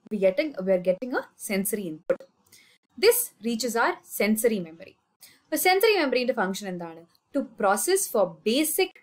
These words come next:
physical characteristics. അവിടെ ഫിസിക്കൽ ക്യാരക്ടറിസ്റ്റിക്സ് മാത്രമേ ശ്രദ്ധിക്കുന്നുള്ളൂ. കപ്പാസിറ്റി ലാർജ്. ഒരുവിധം നമ്മുടെ ചുറ്റിലുള്ള മിക്ക സാധനങ്ങളും നമുക്ക് ആ സെൻസറി മെമ്മറിയിൽ ഒപ്പിയെടുക്കാൻ പറ്റും. So it can hold many items at once. ഡ്യൂറേഷൻ എത്രയാ?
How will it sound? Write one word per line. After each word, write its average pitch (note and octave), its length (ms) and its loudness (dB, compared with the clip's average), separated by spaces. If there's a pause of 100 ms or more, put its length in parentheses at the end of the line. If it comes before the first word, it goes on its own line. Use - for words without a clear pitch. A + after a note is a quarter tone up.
(440)
physical F4 360 2
characteristics. F3 640 -4
അവിടെ F3+ 140 0
ഫിസിക്കൽ C#4+ 460 -2
ക്യാരക്ടറിസ്റ്റിക്സ് C4+ 720 -2
മാത്രമേ G#3+ 760 -2
ശ്രദ്ധിക്കുന്നുള്ളൂ. E3+ 680 -8 (440)
കപ്പാസിറ്റി C4+ 680 0 (180)
ലാർജ്. E3+ 460 -2 (220)
ഒരുവിധം A#3 240 4
നമ്മുടെ B3 220 2
ചുറ്റിലുള്ള B3 500 0
മിക്ക A#3 460 -2
സാധനങ്ങളും A3 540 2
നമുക്ക് G3 280 -4
ആ B3 40 2
സെൻസറി A3 400 -4
മെമ്മറിയിൽ F3+ 460 -2 (240)
ഒപ്പിയെടുക്കാൻ F#3 560 -6
പറ്റും. D#3+ 400 -10 (600)
So E4 100 -2
it G4 100 0
can E4+ 140 4
hold F#4 160 4
many G3+ 360 2
items F3+ 400 0
at F3 100 -2
once. - 460 -12 (460)
ഡ്യൂറേഷൻ F4 460 4
എത്രയാ? F#3 280 0